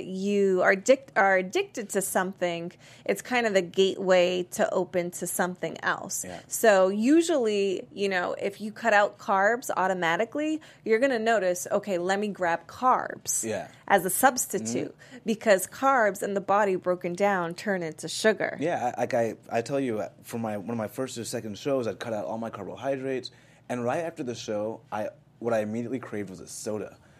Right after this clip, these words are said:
Speaker 2: which was so crazy 'cause I hadn't had a soda in, like, years. Literally,
Speaker 1: Mm.
Speaker 2: I had cut out soda a long time ago, but my body just wanted sugar and for some reason just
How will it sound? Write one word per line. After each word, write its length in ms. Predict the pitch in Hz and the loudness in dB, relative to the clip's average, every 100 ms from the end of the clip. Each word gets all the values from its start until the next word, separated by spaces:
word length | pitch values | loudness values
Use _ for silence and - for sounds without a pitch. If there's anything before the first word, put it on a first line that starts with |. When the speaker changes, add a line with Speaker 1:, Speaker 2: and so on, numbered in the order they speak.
| - | -6
Speaker 2:
which 180 | 127 | -4
was 100 | 123 | -4
so 160 | 120 123 | -4 -4
crazy 320 | - 156 156 | -4 -4 -4
'cause 80 | 110 | -4
I 60 | 117 | -6
hadn't 260 | 120 110 | -6 -10
had 140 | - 117 | -6 -6
a 40 | |
soda 220 | - 120 | -4 -4
in, 60 | 110 | -4
like, 160 | 101 - | -8 -6
years. 560 | 110 147 98 - - - | -4 -4 -4 -10 -16 -4
Literally, 340 | 143 160 120 | 0 2 2
Speaker 1:
Mm. 40 | 107 | -2
Speaker 2:
I 20 | |
had 140 | 95 | -4
cut 120 | - 143 | -2 -2
out 120 | 123 | 0
soda 180 | 131 117 | -2 -2
a 40 | |
long 260 | 107 131 151 | -2 -2 -4
time 240 | 117 104 | -6 -10
ago, 260 | 104 98 82 - - - | -8 -10 -12 -20 -8 -4
but 100 | 123 | 0
my 140 | 117 | 0
body 320 | 107 117 120 | 0 0 0
just 200 | 110 - | -4 -8
wanted 320 | 110 110 113 95 | -6 -4 -4 -6
sugar 280 | - 139 156 | -6 -4 -4
and 100 | 117 | -6
for 100 | 104 | -8
some 240 | - 120 | -4 -2
reason 260 | 123 117 87 | -4 -6 -8
just 180 | 95 | -12